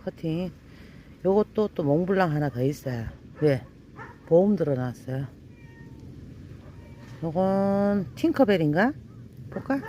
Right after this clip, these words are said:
맞네요. 팅커벨. 이거는 라즈 아가. 이글베리.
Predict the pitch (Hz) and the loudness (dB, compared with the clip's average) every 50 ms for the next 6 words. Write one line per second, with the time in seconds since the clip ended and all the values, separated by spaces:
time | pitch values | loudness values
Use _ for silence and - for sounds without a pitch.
0 | 440 - - - - - - - - - 403 415 - - - - - - - 170 | -12 -12 -12 -12 -12 -10 -10 -10 -10 -10 -14 -14 -14 -16 -16 -18 -16 -6 -2 2
1 | 185 202 196 196 190 180 175 180 185 185 - - - 208 - - 170 156 160 165 | 2 4 4 4 4 4 2 2 0 -2 -4 -6 -6 -6 -4 -4 0 2 2 2
2 | 170 160 - - - - - - - - - - - 180 170 214 196 185 175 175 | 2 0 -4 -10 -20 -20 -20 -20 -20 -20 -20 -12 -8 -2 -2 0 2 2 2 0
3 | 165 - - - - - - - - - - - - - - - - - - - | -2 -6 -10 -18 -20 -20 -20 -20 -20 -20 -20 -20 -20 -20 -20 -20 -20 -20 -20 -14
4 | - 147 143 147 147 151 165 170 180 180 - - 190 170 143 127 123 123 - 120 | -4 0 2 2 4 4 2 2 0 0 0 0 2 2 2 2 0 -2 -4 -8
5 | 117 110 - - - - - - - - - - - - - - - - - - | -10 -10 -10 -14 -18 -20 -20 -20 -20 -20 -20 -20 -20 -20 -20 -20 -20 -20 -20 -20
6 | - - - - - - - - - - - - - - - - - - - - | -20 -20 -20 -20 -20 -20 -20 -20 -20 -20 -20 -20 -20 -20 -20 -20 -20 -20 -20 -20
7 | - - - 143 156 151 151 139 151 160 160 160 143 165 160 160 160 156 156 156 | -20 -20 -16 -8 -4 -2 -2 2 4 4 4 4 4 4 4 6 6 4 4 2
8 | 139 127 127 127 123 117 - | 0 -2 -2 -4 -4 -6 -10